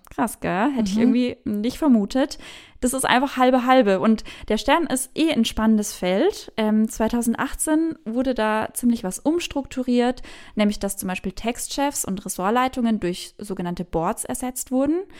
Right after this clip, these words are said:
Speaker 1: Und die sollten paritätisch besetzt sein, also von einem
Speaker 2: Mhm.
Speaker 1: Mann und einer Frau. Und zweitausendneunzehn ist sogar mit Anna Beke Gretemeyer die erste Frau auf einen Chefredaktionsposten gekommen. Und auch die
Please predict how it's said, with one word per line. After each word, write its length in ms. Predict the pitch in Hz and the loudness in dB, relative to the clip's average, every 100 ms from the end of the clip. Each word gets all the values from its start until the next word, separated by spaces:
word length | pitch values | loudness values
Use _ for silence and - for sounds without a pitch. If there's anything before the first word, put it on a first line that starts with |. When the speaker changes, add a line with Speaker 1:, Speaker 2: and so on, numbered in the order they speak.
| - - | -20 -8
Speaker 1:
Und 180 | - 214 | 0 2
die 120 | 226 | 4
sollten 320 | 233 247 254 247 | 4 4 4 2
paritätisch 640 | 233 233 233 247 233 - | 0 -2 2 2 2 -2
besetzt 340 | 180 156 - | -4 -6 -6
sein, 180 | - 170 | -6 -4
also 160 | 160 196 | -4 -4
von 160 | - | -6
einem 160 | - - | -4 0
Speaker 2:
Mhm. 40 | |
Speaker 1:
Mann 160 | 156 165 | 0 0
und 180 | 196 - | -2 2
einer 160 | 269 | 2
Frau. 420 | 285 - 190 165 214 - - - - - | 0 2 2 2 -4 -18 -20 -20 -20 0
Und 320 | 202 196 196 | 2 2 0
zweitausendneunzehn 880 | 196 190 190 175 160 165 - 262 320 - | 0 -2 -2 -2 -4 -4 2 2 2 -2
ist 120 | 220 | -2
sogar 320 | 269 269 285 | -2 0 4
mit 260 | 233 - - | 2 2 -2
Anna 200 | 190 190 | -2 -2
Beke 320 | 185 180 - | -2 -4 -8
Gretemeyer 680 | - 180 185 240 233 254 | -6 -4 0 0 2 2
die 160 | 262 - | 0 0
erste 260 | 196 262 302 | 0 0 -2
Frau 260 | - 202 226 | 0 0 0
auf 140 | 226 | -2
einen 180 | - 214 | -4 -2
Chefredaktionsposten 960 | 269 277 294 233 - 190 180 - - - | -4 -4 -2 -2 -2 -6 -6 -10 -10 -10
gekommen. 420 | - - - - - - 269 | -8 -8 -8 -8 -14 -18 -4
Und 140 | - 240 | 0 2
auch 160 | 202 | 2
die 320 | - 208 269 | 0 4 4